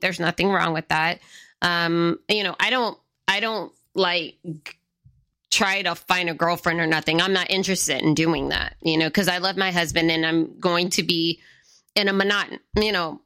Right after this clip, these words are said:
monotonous relationship. That, that's the way I see it. Like, I'm one hundred percent committed to him. But I've always been bisexual, and I never came out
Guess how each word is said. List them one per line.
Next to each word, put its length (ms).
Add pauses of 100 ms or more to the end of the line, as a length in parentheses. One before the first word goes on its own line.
(180)
monotonous 680
relationship. 720 (160)
That, 420
that's 440
the 100
way 180
I 120
see 260
it. 180
Like, 160
I'm 120
one 140
hundred 280
percent 320
committed 380
to 100
him. 320 (500)
But 340 (160)
I've 160
always 360
been 400
bisexual, 540
and 100
I 60
never 240
came 260
out 140